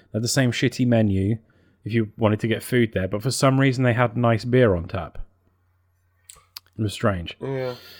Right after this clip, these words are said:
Speaker 2: they have improved
Speaker 1: Anyway.
Speaker 2: their selection recently. I'm looking at.
Speaker 1: Um, don't care. I won't go in.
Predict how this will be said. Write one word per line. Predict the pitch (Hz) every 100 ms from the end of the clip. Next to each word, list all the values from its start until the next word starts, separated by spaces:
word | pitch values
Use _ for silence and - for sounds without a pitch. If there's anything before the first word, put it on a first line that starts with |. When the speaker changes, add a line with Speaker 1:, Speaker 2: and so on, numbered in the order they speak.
| 127
Speaker 2:
they |
have | 135 165
improved | 151 - 131 131
Speaker 1:
Anyway. | 101
Speaker 2:
their | 120 113
selection | - 107 110 - - 98
recently. | 95 101 - 104 87 _ _ _ -
I'm | 95 92
looking | 92 104
at. | 101 - _ _ _ -
Speaker 1:
Um, | 131 113 -
don't | - 107 113
care. | 131 113
I | 101
won't | 104 95
go | 101 95
in. | 92